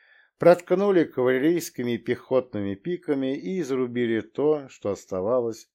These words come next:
мечами. Уже после этого тевтонские маги запоздало бухнули заклинанием нейтрализации, когда помочь оно уже почти никому не могло.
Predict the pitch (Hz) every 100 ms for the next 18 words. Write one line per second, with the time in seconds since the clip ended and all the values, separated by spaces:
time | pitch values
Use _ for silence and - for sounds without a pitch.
0 | _ _ - 98 - 87 76 71 _ _
1 | _ _ _ _ _ _ _ _ _ _
2 | _ _ _ _ _ 131 185 208 180 170
3 | 151 165 185 170 127 113 101 - 104 -
4 | - 104 151 165 135 104 120 - 120 98
5 | 85 135 170 156 110 107 135 - 120 113
6 | 98 - 104 107 120 117 113 110 110 107
7 | 107 110 90 71 - - - _ _ _
8 | _ _ - 123 143 135 120 113 123 170
9 | 170 151 143 135 117 113 - 104 - -
10 | 135 127 104 101 95 92 87 80 71 64
11 | -